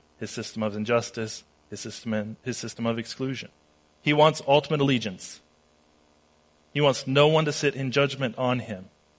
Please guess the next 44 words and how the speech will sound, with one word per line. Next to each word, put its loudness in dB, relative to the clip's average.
but -8
we -8
can't -4
give -2
him -2
that. -6
Jesus -4
is -10
saying -2
something -4
revolutionary, 0
but -2
nobody 2
could -6
say -4
Jesus -8
had -4
forbidden -6
the -10
payment -6
of -6
these -8
taxes -4
either. -12
He's 4
saying 6
something 4
really 8
different. 6
He -2
says, 4
"I'm 4
a 4
revolutionary, 4
but 2
not 4
the -2
kind 2
of -4
revolutionary 0
you've -2
ever 0
seen -4
before." -8